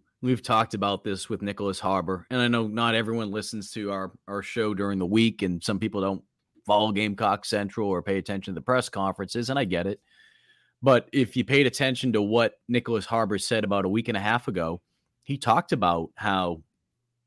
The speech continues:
it was a big jump. And there were things that when he came to college, he just figured, "All right, you know,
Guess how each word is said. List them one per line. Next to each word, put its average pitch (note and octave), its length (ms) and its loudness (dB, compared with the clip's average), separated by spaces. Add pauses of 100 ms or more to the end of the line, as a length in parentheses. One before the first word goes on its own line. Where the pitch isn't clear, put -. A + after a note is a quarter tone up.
(140)
it G#2+ 140 0
was G#2 240 2
a G2 40 -2
big F#2 260 -2
jump. F2 320 -2 (220)
And G#2 120 -2
there G#2+ 100 6
were G#2+ 80 4
things A2 340 2
that G2+ 180 0
when G#2 100 -4
he G#2+ 80 -4
came G#2+ 240 -6
to F#2 80 -8
college, A2+ 480 0
he A2+ 80 -10
just A#2 240 -8
figured, G#2 280 -4
"All B2 120 2
right, G2+ 220 0
you G2+ 100 -10
know, A#2 280 -2